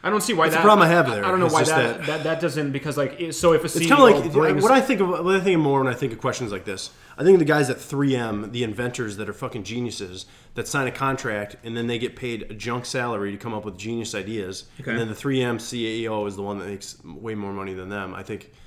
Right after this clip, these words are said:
Speaker 2: I think those are the situations that you really need to be looking at more intensely than is Beyonce getting too much, is she getting too rich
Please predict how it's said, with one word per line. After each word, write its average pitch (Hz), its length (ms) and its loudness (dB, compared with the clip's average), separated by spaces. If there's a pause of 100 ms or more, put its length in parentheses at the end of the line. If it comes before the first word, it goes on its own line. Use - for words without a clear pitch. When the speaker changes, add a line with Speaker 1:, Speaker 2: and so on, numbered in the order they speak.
(140)
Speaker 2:
I 120 60 -14
think 120 200 -4
those 117 260 0
are 104 40 -12
the 92 100 -10
situations 98 580 -8
that 92 60 -10
you 82 80 -12
really 95 200 -8
need 92 160 -10
to 90 60 -14
be 92 260 -12 (200)
looking 107 340 -10
at 92 80 -10
more 101 220 -6
intensely 101 400 -8
than 92 220 -10 (280)
is 117 160 -8
Beyonce 101 760 -8 (960)
getting 110 220 -10
too - 160 -14
much, 95 380 -12
is 104 120 -14
she 110 160 -12
getting 95 220 -10
too 101 140 -14
rich 95 460 -10